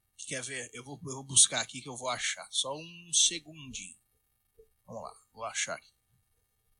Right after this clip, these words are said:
Ah, pronto, achei. Ó, é o seguinte.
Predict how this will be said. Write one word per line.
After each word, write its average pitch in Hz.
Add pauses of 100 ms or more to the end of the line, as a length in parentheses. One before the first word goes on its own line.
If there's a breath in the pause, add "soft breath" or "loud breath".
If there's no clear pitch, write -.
(360)
Ah, 117
pronto, 135
achei. - (920)
Ó, 110
é 120
o 131
seguinte. -